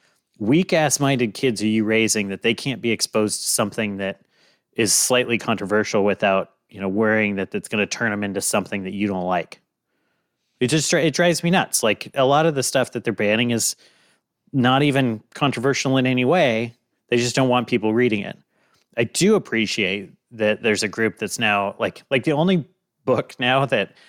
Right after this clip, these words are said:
is allowed in most libraries is the Bible. And there is a group that's, like, using the law against the Bible too. And I don't think the Bible should be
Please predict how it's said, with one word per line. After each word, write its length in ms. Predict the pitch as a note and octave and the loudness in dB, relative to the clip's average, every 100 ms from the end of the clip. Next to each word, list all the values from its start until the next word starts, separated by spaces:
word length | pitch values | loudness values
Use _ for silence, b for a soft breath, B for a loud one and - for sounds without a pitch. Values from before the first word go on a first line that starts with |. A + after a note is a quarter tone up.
| b b b b | b b b b
is 140 | B2+ A2+ | -2 2
allowed 380 | A2+ G2+ A2 A2+ | 2 4 2 2
in 100 | G#2+ | 0
most 260 | A2 - | 0 2
libraries 480 | A2 G#2 A#2+ B2 A2 | 2 2 2 2 0
is 140 | G2+ | -2
the 80 | - | -4
Bible. 500 | F#2+ G#2+ F#2+ F2+ - _ _ _ | 0 0 0 -2 -6 _ _ _
And 100 | G#2 | -4
there 120 | G#2+ A#2+ | 0 2
is 100 | A#2 | 2
a 60 | |
group 260 | G#2 C3+ A#2 | 2 0 0
that's, 240 | A2+ - | -2 0
like, 180 | A2+ F2+ | 0 0
using 320 | G#2+ G#2 A2+ | 0 0 0
the 60 | G2+ | 0
law 420 | G#2+ A2 G2+ G2 - | 2 4 2 0 -6
against 300 | A#2+ A2 G2+ | -6 -4 -4
the 60 | A#2 | -2
Bible 300 | B2 C3+ G#2 | 0 2 0
too. 240 | - D3 G2+ | -2 0 0
And 140 | A2+ | 2
I 120 | D#3 | 2
don't 200 | G#3 D#3+ | 2 0
think 200 | - F3 | -2 -2
the 80 | B2+ | 0
Bible 260 | A#2+ A#2 A2 | 0 0 0
should 160 | - | -2
be 220 | G2+ G#2+ | -4 -6